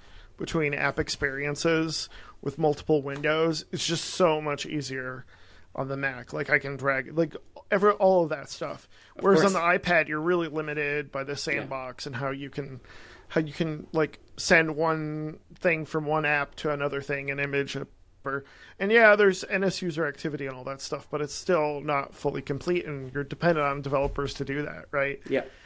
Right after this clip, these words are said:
Speaker 1: And then the other thing you mentioned was, oh, the other thing I was gonna mention was, like, I've been really looking forward to, like, a big iPad, 'cause that's one of the things I feel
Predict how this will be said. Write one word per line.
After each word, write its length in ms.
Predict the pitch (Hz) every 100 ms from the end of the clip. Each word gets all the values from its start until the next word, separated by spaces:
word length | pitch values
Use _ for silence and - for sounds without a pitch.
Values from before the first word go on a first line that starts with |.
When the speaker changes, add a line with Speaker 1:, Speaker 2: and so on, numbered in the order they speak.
| - -
Speaker 1:
And 100 | 214
then 120 | 202 208
the 100 | 185
other 200 | 214 214
thing 180 | 208 185
you 120 | 165
mentioned 680 | 170 202 196 147 139 139 135
was, 1120 | 165 156 151 143 139 135 135 135 131 - - - _ -
oh, 220 | 220 185 - - -
the 80 | 180
other 60 | 190
thing 140 | 202
I 40 |
was 100 | 185 156
gonna 140 | 160
mention 380 | 160 185 180 147
was, 220 | 147 -
like, 180 | 147 143
I've 220 | 170 170
been 140 | 180 165
really 440 | 175 165 160 156 -
looking 240 | 160 170
forward 280 | 151 147 147
to, 80 | 165
like, 200 | 147 -
a 80 | 139
big 300 | - 147 147
iPad, 580 | 175 175 214 240 254 240
'cause 180 | 165
that's 200 | 160 156
one 140 | 170 156
of 60 | 147
the 60 |
things 320 | 139 165 156
I 100 | 147
feel 340 | 139 147 143